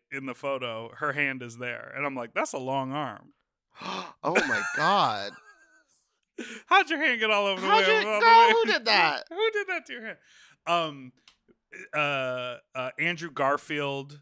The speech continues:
Speaker 1: Benedict Cumberbatch, Simu Liu. I like him from the, like, wholesome Canadian,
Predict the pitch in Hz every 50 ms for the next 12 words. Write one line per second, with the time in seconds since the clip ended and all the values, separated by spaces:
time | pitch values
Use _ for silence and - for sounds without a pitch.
0 | _ _ _ 127 151 147 151 151 151 151 147 139 - - 139 135 135 127 127 123
1 | 123 120 123 117 _ - - - - - _ _ _ _ _ _ _ _ _ -
2 | - - - 165 160 156 156 156 156 151 147 135 135 135 135 131 127 127 123 123
3 | 123 131 139 131 _ _ _ _ - 127 131 143 156 160 160 156 151 151 - 160
4 | 147 143 139 - - 143 131 131 131 127 123 123 117 - 117 - 131 131 127 -
5 | - 139 131 131 127 - - - 131 123 123 120 123 123 120 123 123 123 120 117
6 | 117 113 113 113 110